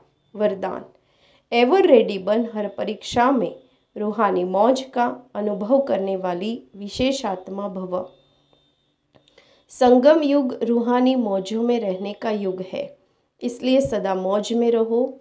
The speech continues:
कभी भी मूंझना नहीं। कोई भी परिस्थिति या परीक्षा में थोड़े समय के लिए भी मूंझ हुई और उसी घड़ी अंतिम घड़ी आ जाए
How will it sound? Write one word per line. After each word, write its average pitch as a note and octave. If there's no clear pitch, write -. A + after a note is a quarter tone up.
कभी G#3+
भी C4+
मूंझना G#3+
नहीं। F3+
कोई C4+
भी F4
परिस्थिति A#3+
या G#3
परीक्षा G#3
में F#3
थोड़े A3+
समय G3+
के F#3
लिए F#3+
भी G#3+
मूंझ F#3+
हुई A#3
और A3+
उसी C4
घड़ी G#3+
अंतिम A3+
घड़ी G#3+
आ F#3
जाए F3